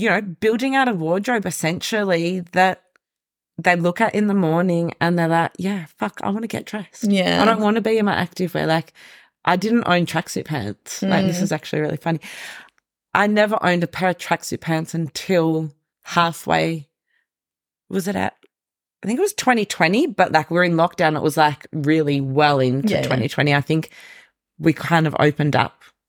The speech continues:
Speaker 1: a little bit, like, the shops opened up and everyone was going out for dinner. I remember I bought, I bought a pair of tracksuit pants 'cause I was like, "Yeah, I really can't sit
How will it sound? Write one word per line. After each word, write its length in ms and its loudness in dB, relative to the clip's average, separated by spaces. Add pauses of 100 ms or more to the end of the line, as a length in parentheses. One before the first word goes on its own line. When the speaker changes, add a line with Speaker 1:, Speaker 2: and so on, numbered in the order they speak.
(100)
Speaker 1:
a 80 4
little 140 4
bit, 100 0
like, 140 -6
the 80 -14
shops 320 -4
opened 260 -4
up 300 -4
and 80 0
everyone 240 -2
was 100 -8
going 140 0
out 80 -6
for 40 -20
dinner. 200 2
I 20 6
remember 260 2
I 60 6
bought, 360 0
I 40 4
bought 200 2
a 40 -2
pair 140 -2
of 80 -2
tracksuit 320 -6
pants 260 -6 (300)
'cause 80 -6
I 60 2
was 60 0
like, 200 -2
"Yeah, 260 4
I 60 2
really 720 -2 (420)
can't 300 0
sit 320 -4